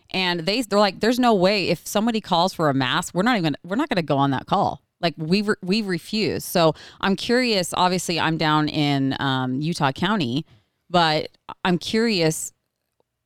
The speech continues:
up in Salt Lake, I know it, it's, you know, a little bit heavier there and more stricter. So I'm curious if they're threatening these police officers and be like, "You better do this, or obviously this is gonna happen to you."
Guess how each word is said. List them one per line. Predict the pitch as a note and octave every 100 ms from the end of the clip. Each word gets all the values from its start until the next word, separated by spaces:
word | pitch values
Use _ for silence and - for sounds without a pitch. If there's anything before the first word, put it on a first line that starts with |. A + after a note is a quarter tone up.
| _ F#3
up | F3+
in | F3+
Salt | - E3+ E3
Lake, | G3 C#3+
I | D#3
know | D#3+ E3
it, | D#3 -
it's, | E3 - - _ -
you | F3
know, | D3
a | D#3+
little | E3+
bit | D#3 D3+
heavier | E3 E3 D#3+ D3
there | C#3+ C#3
and |
more | C#3+ C3+
stricter. | - F3 F3+ - B2 -
So | - C#3+
I'm | A#2
curious | D#3+ E3+ D#3 D#3
if | C3+
they're | C#3
threatening | - D3+ B2 C#3
these | B2+
police | - C#3
officers | A#2+ A#2+ C3+ B2+ B2+
and | A#2
be |
like, | A#2 C3
"You | C#3 D3 D3+
better | B2 A#2
do | A#2+ D3
this, | B2+ B2 -
or | A#2+ G#2+ G2+ _ _ _ -
obviously | C#3 C3+ D3
this | B2+ C#3+ C#3
is |
gonna | C3 A2+
happen | B2 A#2+ C#3
to | -
you." | F2